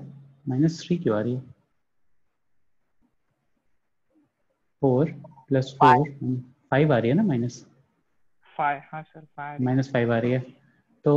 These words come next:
Speaker 1: देखो अब यहाँ पे कोई मैक्सिमा मिनिमा का चक्कर ही नहीं रहा। एक second, वाई की value प्लस फ़ाइव आ रही है, सॉरी, मैक्सिमा मिनिमा का चक्कर ही नहीं रहा क्योंकि graph कैसा है, एकदम एक्सपैंडिंग है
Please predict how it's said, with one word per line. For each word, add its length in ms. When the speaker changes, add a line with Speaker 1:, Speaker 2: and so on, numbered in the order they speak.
Speaker 1:
देखो 200
अब 140
यहाँ 280
पे 80
कोई 140
मैक्सिमा 420
मिनिमा 280
का 140
चक्कर 340
ही 80
नहीं 160
रहा। 140
एक 100
second, 240
वाई 140
की 100
value 180
प्लस 320
फ़ाइव 200
आ 40
रही 80
है, 60
सॉरी, 260
मैक्सिमा 400
मिनिमा 280
का 100
चक्कर 300
ही 60
नहीं 160
रहा 140
क्योंकि 320
graph 300
कैसा 240
है, 300
एकदम 300
एक्सपैंडिंग 560
है 100